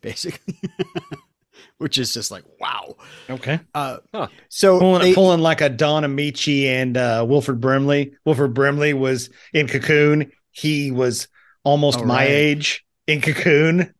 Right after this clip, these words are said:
Speaker 2: <laughs> but he was like, "Eh." <laughs> Like,
Speaker 1: Yeah.
Speaker 3: <laughs> It's the diabetes.
Speaker 2: The beaties.
Speaker 3: The beaties.
Speaker 2: Diabetes.
Speaker 1: Uh, he says, "Yeah, they killed my character off, and God would have it.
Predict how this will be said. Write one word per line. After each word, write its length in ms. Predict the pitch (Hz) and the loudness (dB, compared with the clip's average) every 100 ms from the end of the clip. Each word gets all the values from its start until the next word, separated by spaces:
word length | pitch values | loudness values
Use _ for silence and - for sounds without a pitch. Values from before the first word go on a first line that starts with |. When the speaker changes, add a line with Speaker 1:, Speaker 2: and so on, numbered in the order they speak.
| - | -12
Speaker 2:
<laughs> 180 | 127 190 | -12 -6
but 160 | 160 156 | -2 -2
he 100 | 156 | -2
was 120 | 139 | -4
like, 260 | 123 120 - | -6 -6 -4
"Eh." 560 | 156 143 143 139 135 135 190 | -2 0 -2 -2 -4 -4 -4
<laughs> 120 | 190 | -2
Like, 260 | 214 180 135 | -4 -4 -6
Speaker 1:
Yeah. 220 | 98 80 _ - | -6 -8 _ -10
Speaker 3:
<laughs> 100 | - - 180 - _ _ _ _ | -10 -8 -12 -12 _ _ _ _
It's 260 | - 131 - | -8 -8 -8
the 120 | 113 | -14
diabetes. 800 | 117 113 110 104 87 87 85 - _ _ _ - 135 | -8 -8 -6 -10 -12 -16 -20 -20 _ _ _ -18 -12
Speaker 2:
The 100 | 120 | -8
beaties. 580 | 120 113 107 101 - _ _ _ | -8 -8 -10 -12 -14 _ _ _
Speaker 3:
The 60 | |
beaties. 220 | 85 80 82 | -16 -14 -12
Speaker 2:
Diabetes. 480 | 92 87 80 - - _ _ _ _ - | -12 -12 -12 -12 -12 _ _ _ _ -4
Speaker 1:
Uh, 140 | 139 | -2
he 140 | 139 151 | 0 0
says, 300 | 175 165 147 | 0 0 2
"Yeah, 160 | 165 | 2
they 140 | 147 151 | 2 0
killed 240 | 180 175 | 0 0
my 120 | 170 | 0
character 380 | 160 160 147 151 | -2 -2 -2 -2
off, 140 | 139 131 | -2 -4
and 80 | |
God 220 | 127 135 139 | -4 -2 -2
would 80 | |
have 240 | 135 127 123 | -2 -2 -2
it. 140 | 117 | -6